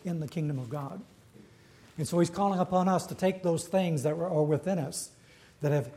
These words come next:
hindered us, as it says in Hebrews twelve, the things that hinder us from walking the way that we know that we should be as God's people. He said, "Let's lay aside those things,"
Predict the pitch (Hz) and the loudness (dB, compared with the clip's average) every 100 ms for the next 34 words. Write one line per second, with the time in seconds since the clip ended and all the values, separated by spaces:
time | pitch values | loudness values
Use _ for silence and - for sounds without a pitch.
0 | - - 240 220 170 156 156 151 185 - | -6 2 4 6 4 2 0 -6 -8 -2
1 | 170 165 156 151 131 170 151 151 - - | 2 2 2 0 0 -2 0 -2 -2 0
2 | 165 135 135 - - - 143 - 190 185 | 0 0 -4 -12 -20 -12 -4 2 4 4
3 | 151 165 165 - - - - - 208 220 | 4 2 0 -12 -20 -20 -20 0 6 8
4 | 202 180 175 - 156 160 196 202 170 151 | 8 6 4 2 2 6 4 4 0 2
5 | 143 165 165 165 165 160 180 175 175 165 | 4 4 2 0 0 0 0 0 0 -2
6 | 151 - 170 135 170 147 123 147 151 135 | -2 -4 -2 0 0 0 -2 -2 -2 -4
7 | - 185 165 147 165 - - - - - | -4 -4 -4 -8 -14 -20 -20 -20 -20 -20
8 | - - - 170 156 190 - 165 170 196 | -16 -4 4 6 6 4 2 2 8 8
9 | 170 185 190 190 147 156 139 - 139 127 | 6 2 0 0 0 0 0 -4 -6 -6
10 | 214 - | -12 -16